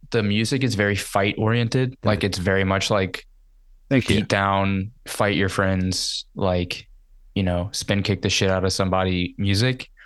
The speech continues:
Speaker 1: And
Speaker 2: Yeah.
Speaker 1: so knowing that term is, like, basically a guaranteed fight.
Speaker 2: Yeah, right.
Speaker 1: Yeah.
Speaker 2: Right. Yeah.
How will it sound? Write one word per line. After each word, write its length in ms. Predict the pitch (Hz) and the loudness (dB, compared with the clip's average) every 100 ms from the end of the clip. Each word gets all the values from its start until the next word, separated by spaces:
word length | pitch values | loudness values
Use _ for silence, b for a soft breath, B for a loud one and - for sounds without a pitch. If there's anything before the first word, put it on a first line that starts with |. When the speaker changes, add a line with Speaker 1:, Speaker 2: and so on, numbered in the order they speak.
| B B _ - | B B _ -2
Speaker 1:
And 100 | 104 | 4
Speaker 2:
Yeah. 100 | 82 | 4
Speaker 1:
so 100 | 76 | 4
knowing 380 | 92 95 98 98 | 2 0 0 0
that 260 | 95 95 - | 0 0 -2
term 380 | - 95 95 92 | -2 0 0 0
is, 220 | 90 95 | -2 0
like, 240 | 95 90 | 0 -2
basically 640 | - 92 - 90 92 90 85 - | -2 -2 -2 -2 -2 -2 -2 -2
a 80 | |
guaranteed 520 | 92 98 98 - 95 - | 0 0 -2 -2 -4 -2
fight. 360 | 92 98 123 _ - - _ _ _ - | -2 -2 -4 _ -20 -20 _ _ _ -8
Speaker 2:
Yeah, 400 | 104 113 104 78 - | 2 4 4 2 0
right. 300 | 95 117 - - - - - - | 0 2 0 -6 -12 -20 -10 0
Speaker 1:
Yeah. 80 | |
Speaker 2:
Right. 240 | 90 101 - - _ _ _ _ _ _ _ _ _ - | 2 2 -2 -16 _ _ _ _ _ _ _ _ _ -2
Yeah. 340 | 87 - - | 0 0 -4